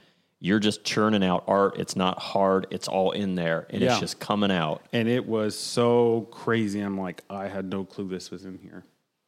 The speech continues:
Speaker 1: Wow.
Speaker 2: And I think that's the magic that's inside of everyone.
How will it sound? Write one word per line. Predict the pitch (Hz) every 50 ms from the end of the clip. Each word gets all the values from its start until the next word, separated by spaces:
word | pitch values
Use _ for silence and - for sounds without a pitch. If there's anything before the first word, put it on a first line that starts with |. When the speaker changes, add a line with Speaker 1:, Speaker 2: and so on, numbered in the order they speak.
| _ -
Speaker 1:
Wow. | - 98 101 95 - 90 76 71 - - - _ _
Speaker 2:
And | - 113 113
I | 117
think | 117 135 117 104
that's | 120 113 110 -
the | - 110
magic | 107 110 110 110 104 101 92
that's | - 101 95 - -
inside | 104 92 - 110 104 98
of | 98 92
everyone. | 101 104 110 117 110 110 117 117 117 117 120